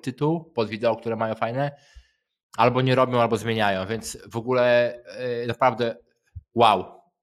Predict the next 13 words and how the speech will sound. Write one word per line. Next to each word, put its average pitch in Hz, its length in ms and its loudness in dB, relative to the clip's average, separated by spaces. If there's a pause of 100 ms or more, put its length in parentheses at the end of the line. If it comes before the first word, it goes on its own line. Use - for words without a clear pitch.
(200)
Otwierające 123 600 0
naprawdę 113 320 0
głowę, 107 500 0
jak 117 360 0
mister 110 360 -6
Beast, 113 220 -8
który 113 160 -8
ma 113 120 0
dwadzieścia 110 400 -2
cztery 107 280 -4
lata, 98 260 2
moi 87 180 -8
drodzy. - 300 -18